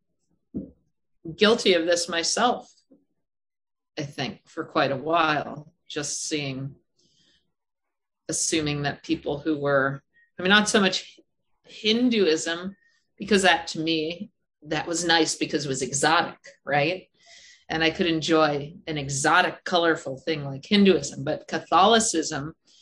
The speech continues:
which would be my family's background, you know, that's simply ig-,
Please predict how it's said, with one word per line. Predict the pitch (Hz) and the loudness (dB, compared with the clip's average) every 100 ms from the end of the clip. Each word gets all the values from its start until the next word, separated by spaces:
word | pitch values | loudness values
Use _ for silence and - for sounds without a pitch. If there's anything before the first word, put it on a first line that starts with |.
| - _ _ _ _ - | -20 _ _ _ _ -4
which | 165 - | -4 -2
would | 160 160 | -2 2
be | 156 | 2
my | 156 156 160 165 - _ _ _ _ _ - | 4 2 4 2 -2 _ _ _ _ _ -2
family's | 170 170 175 175 165 | 0 2 0 -4 -2
background, | 156 147 143 143 139 135 139 160 | -2 -4 -2 -2 -2 -4 -6 -2
you | 156 | 0
know, | 147 | 0
that's | 170 160 - | 0 0 2
simply | 233 202 202 180 | 4 4 4 4
ig-, | 185 | 2